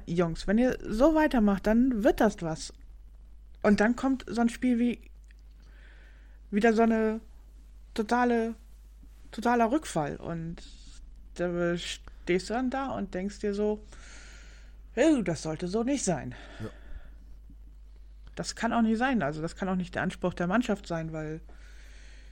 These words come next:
Speaker 1: die Spieler sind qualitativ besser als das, was sie da gezeigt haben. Die können mehr. Das
Speaker 2: <laughs>
Speaker 1: weiß ich.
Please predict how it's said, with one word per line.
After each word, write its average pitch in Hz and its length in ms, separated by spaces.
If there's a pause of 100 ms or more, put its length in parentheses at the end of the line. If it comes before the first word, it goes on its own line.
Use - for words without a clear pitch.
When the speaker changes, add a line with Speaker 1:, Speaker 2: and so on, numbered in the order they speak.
(640)
Speaker 1:
die 190 80
Spieler 214 360
sind 202 160
qualitativ 202 680 (380)
besser 208 320
als - 240
das, 185 220
was 190 120
sie 190 80
da 170 140
gezeigt - 480
haben. 139 240 (920)
Die 185 100
können 196 400
mehr. 135 240 (500)
Das 208 240
Speaker 2:
<laughs> - 0
Speaker 1:
weiß 311 280
ich. - 220